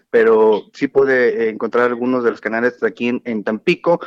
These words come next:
y también haciendo recorridos por la zona nos pudimos percatar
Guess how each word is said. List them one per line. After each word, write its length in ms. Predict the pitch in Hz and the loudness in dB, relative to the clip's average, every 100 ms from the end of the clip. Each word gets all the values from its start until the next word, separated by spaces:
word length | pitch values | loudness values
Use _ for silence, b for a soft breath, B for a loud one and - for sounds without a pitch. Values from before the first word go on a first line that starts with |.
| B B | B B
y 120 | 143 | -2
también 420 | 160 160 175 190 | -2 0 0 0
haciendo 320 | 185 175 180 | 0 0 0
recorridos 500 | 151 147 127 139 151 | 0 0 0 0 -2
por 180 | - 127 | -2 -2
la 120 | 120 | -2
zona 360 | - 127 143 156 | 0 0 0 0
nos 120 | 135 | 0
pudimos 280 | 123 127 123 | 0 -2 -2
percatar 600 | - - 113 117 131 | -4 -4 -4 0 0